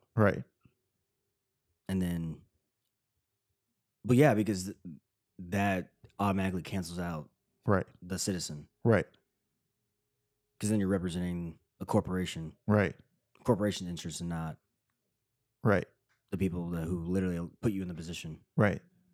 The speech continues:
Speaker 1: The way that campaigns are financed, the way that, you know, any, I can make a political ad
Speaker 2: Mm-hmm.
Speaker 1: and there isn't that, there's no one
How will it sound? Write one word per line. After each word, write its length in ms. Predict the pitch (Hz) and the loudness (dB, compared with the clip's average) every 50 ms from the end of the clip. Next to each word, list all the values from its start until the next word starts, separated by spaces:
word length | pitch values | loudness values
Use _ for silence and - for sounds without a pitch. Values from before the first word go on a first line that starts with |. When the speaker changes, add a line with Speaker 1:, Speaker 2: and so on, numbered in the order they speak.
| _ - | _ 2
Speaker 1:
The 100 | 120 127 | 4 4
way 240 | 113 110 123 127 131 | 6 6 6 6 6
that 220 | 117 117 98 - | 4 2 0 0
campaigns 600 | - - 123 110 104 98 - 120 113 120 120 110 110 | 0 2 2 2 2 2 0 0 2 2 0 -2 -4
are 60 | 104 | -4
financed, 680 | - - 107 104 101 101 104 101 101 101 101 - - | -2 0 0 2 2 0 0 -2 -4 -6 -6 -6 -4
the 40 | 107 | -2
way 200 | 107 113 113 113 | 0 0 0 0
that, 300 | 110 110 104 - - - _ _ _ _ _ _ _ _ _ _ _ _ | 0 -2 -2 -4 -6 -8 _ _ _ _ _ _ _ _ _ _ _ _
you 120 | - 151 135 | 4 6 6
know, 240 | 110 90 87 - - _ _ _ _ _ _ _ _ _ _ _ | 6 6 4 0 -6 _ _ _ _ _ _ _ _ _ _ _
any, 200 | - 143 147 151 139 - - - | 6 6 8 6 6 2 2 4
I 120 | - 123 135 | 6 6 6
can 180 | - - 131 | 6 6 6
make 160 | 123 120 120 - | 6 6 6 4
a 40 | |
political 480 | 107 - - 127 120 113 107 - 113 101 | 0 0 4 6 6 6 6 6 6 6
ad 420 | 101 104 104 101 98 98 95 - - - - | 6 6 6 6 4 2 0 -2 -8 -10 -8
Speaker 2:
Mm-hmm. 220 | 101 101 95 95 95 - _ _ _ _ _ _ _ _ _ _ _ _ _ _ _ _ _ _ _ _ _ _ _ _ _ _ _ _ _ _ _ - | -6 -4 -4 -4 -6 -8 _ _ _ _ _ _ _ _ _ _ _ _ _ _ _ _ _ _ _ _ _ _ _ _ _ _ _ _ _ _ _ 4
Speaker 1:
and 160 | 123 117 117 | 6 8 8
there 160 | 120 120 123 - | 8 8 8 8
isn't 360 | - 139 135 123 139 131 - 117 | 8 6 8 8 6 4 4 4
that, 320 | 117 110 107 101 87 - _ _ _ - - - - _ _ _ _ _ _ _ _ _ _ _ _ _ _ _ _ _ _ _ _ _ _ _ _ _ _ _ _ _ _ _ _ _ _ _ - | 4 6 4 4 2 -2 _ _ _ -20 -20 -20 -20 _ _ _ _ _ _ _ _ _ _ _ _ _ _ _ _ _ _ _ _ _ _ _ _ _ _ _ _ _ _ _ _ _ _ _ 2
there's 260 | 127 143 160 156 143 | 6 8 8 8 8
no 240 | 135 131 131 135 139 | 6 6 8 8 10
one 560 | 151 147 139 135 131 123 120 113 110 110 120 | 10 8 8 8 8 8 8 6 6 2 0